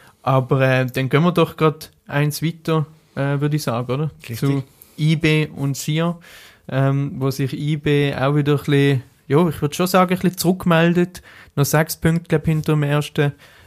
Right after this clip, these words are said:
Speaker 1: äh, aus Basel. Und ja, auch mit zwei klaren Siegen, jetzt vielleicht auch die Diskussionen um, ja, man kann, man kann keine Goal schiessen unter dem Contini. Ich glaub, das ist jetzt erstmal, äh, vorbei mit dem fünf eins.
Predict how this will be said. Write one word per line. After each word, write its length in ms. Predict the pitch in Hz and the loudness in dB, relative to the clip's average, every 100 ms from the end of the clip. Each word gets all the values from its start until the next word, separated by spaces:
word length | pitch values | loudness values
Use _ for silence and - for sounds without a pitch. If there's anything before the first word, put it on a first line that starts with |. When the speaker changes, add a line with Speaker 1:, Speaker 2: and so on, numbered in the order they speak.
| _ | _
Speaker 1:
äh, 180 | 139 139 | -4 -4
aus 280 | - 139 - | -4 -6 -4
Basel. 560 | 127 135 147 - 139 - _ - _ - | -2 -2 -2 -4 -6 -8 _ -20 _ -20
Und 680 | - 131 131 131 127 120 - | -2 0 2 2 -2 -6 -4
ja, 120 | 127 | -2
auch 640 | 185 123 110 127 131 131 123 - | 0 -2 -4 -2 0 -2 -6 -6
mit 220 | 131 - | -6 -6
zwei 400 | - 131 139 139 | -2 2 4 2
klaren 640 | 131 - 131 131 147 143 | 0 -2 2 6 6 4
Siegen, 440 | 131 - 143 143 139 | 2 2 4 4 2
jetzt 220 | 127 - | -2 -2
vielleicht 280 | 131 127 135 | -4 -2 0
auch 80 | 127 | 0
die 120 | 127 | 0
Diskussionen 760 | 131 - 127 - 131 135 135 | -2 -2 -4 0 4 4 4
um, 340 | 131 135 131 131 | 2 2 2 2
ja, 180 | 131 135 | 4 4
man 180 | 135 | 2
kann, 220 | 123 131 127 | 2 0 0
man 120 | 123 - - | -2 -6 -4
kann 160 | 123 | -2
keine 220 | 135 127 | 0 0
Goal 260 | 123 143 160 | 4 6 6
schiessen 400 | 135 143 139 143 | 6 2 2 2
unter 200 | 139 139 | 2 2
dem 100 | 135 | 2
Contini. 480 | 143 139 139 139 131 | 0 0 0 2 2
Ich 100 | 123 | 0
glaub, 180 | 127 123 - - - - | -2 -4 -10 -20 -20 -2
das 160 | 139 127 | 0 2
ist 60 | |
jetzt 160 | 135 139 | 2 4
erstmal, 580 | 135 - 131 131 131 123 _ _ _ | 2 2 0 2 0 -2 _ _ _
äh, 240 | 131 127 | 0 0
vorbei 400 | 127 131 139 185 - _ _ | 2 0 2 0 0 _ _
mit 160 | 147 147 | -6 -2
dem 140 | 147 | 0
fünf 240 | 151 151 | 0 0
eins. 300 | 139 - - | -4 -8 -14